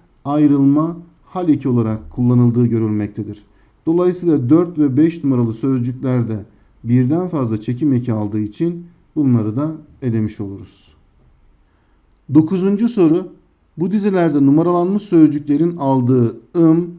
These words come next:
im ekleriyle ilgili olarak aşağıda verilenlerden hangisi yanlıştır demiş.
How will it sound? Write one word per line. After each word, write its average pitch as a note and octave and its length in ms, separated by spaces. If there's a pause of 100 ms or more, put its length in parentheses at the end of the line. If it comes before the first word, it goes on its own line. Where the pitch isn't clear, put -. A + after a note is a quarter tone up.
(160)
im G#3 240
ekleriyle D3+ 580
ilgili C3+ 340
olarak B2 420
aşağıda D#3+ 440
verilenlerden B2 640
hangisi C#3 540
yanlıştır C#3 680
demiş. F2 340